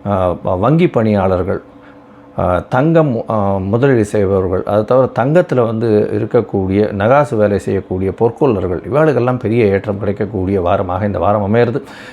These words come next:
இந்த வாரத்துல பார்த்தீங்கன்னா, ஷேர் மார்க்கெட்ல இன்வெஸ்ட்மெண்ட் பண்ணீங்கன்னா பெரிய ஏற்றம் இருக்கும். ஏன்னா, ஏழாம் இடத்துல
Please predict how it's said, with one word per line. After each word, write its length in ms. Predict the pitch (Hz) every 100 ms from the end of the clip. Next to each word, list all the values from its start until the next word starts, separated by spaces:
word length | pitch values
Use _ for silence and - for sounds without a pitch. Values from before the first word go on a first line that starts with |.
| -
இந்த 140 | 110 117
வாரத்துல 360 | 147 196 165 131
பார்த்தீங்கன்னா, 540 | 135 127 123 120 151 -
ஷேர் 240 | 135 170 202
மார்க்கெட்ல 460 | 147 120 107 110
இன்வெஸ்ட்மெண்ட் 360 | 120 117 113 107
பண்ணீங்கன்னா 400 | 104 104 107 123
பெரிய 240 | - 120 120
ஏற்றம் 320 | 101 110 104
இருக்கும். 280 | 101 101 95
ஏன்னா, 160 | 98
ஏழாம் 480 | 120 101 113 123 113
இடத்துல 220 | 110 139